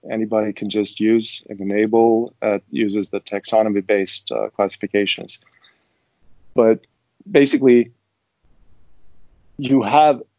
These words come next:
a lot of freedom there to, um, to set this up. But I think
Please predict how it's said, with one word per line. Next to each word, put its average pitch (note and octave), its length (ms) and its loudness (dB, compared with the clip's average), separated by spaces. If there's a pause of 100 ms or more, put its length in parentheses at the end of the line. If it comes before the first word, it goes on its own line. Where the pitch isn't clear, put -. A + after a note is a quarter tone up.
(640)
a - 60 -10
lot B2+ 220 2
of G#2 120 -8
freedom B2 540 -4
there G2 400 -4 (300)
to, G#2+ 460 -4
um, G#2 320 -2 (1000)
to C3+ 100 -4
set C#3 300 2
this A#2+ 180 0
up. B2+ 320 0 (1000)
But C3+ 140 -4
I A#2 80 -6
think C3 300 -4